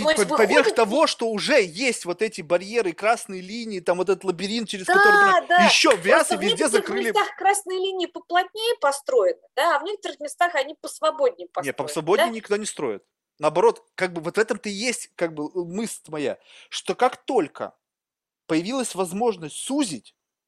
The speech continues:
Speaker 2: то инцентив расширять вообще никакого нету.
Speaker 1: Ой, я
Speaker 2: То
Speaker 1: с
Speaker 2: есть
Speaker 1: вами полностью согласна. Вы только не подумайте, я,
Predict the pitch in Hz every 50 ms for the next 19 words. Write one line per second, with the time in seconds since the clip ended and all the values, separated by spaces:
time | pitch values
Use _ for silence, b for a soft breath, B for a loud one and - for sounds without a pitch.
0 | _ _ _ - 208 214 208 202 - - 269 277 269 240 - - 180 151 - -
1 | 175 180 180 - - - 190 190 170 233 269 269 180 127 - - _ _ _ _
2 | _ _ _ _ 139 135 - - 208 175 147 - - - 170 151 135 139 156 160
3 | 143 - 202 - 220 226 240 233 202 262 277 277 269 269 - 339 330 311 277 -
4 | 320 277 - - 339 339 349 330 269 240 240 - - 214 - _ _ _ _ 233
5 | 247 - 285 285 - 294 311 302 - 370 392 302 320 320 269 233 240 240 240 -
6 | 240 226 226 254 262 262 254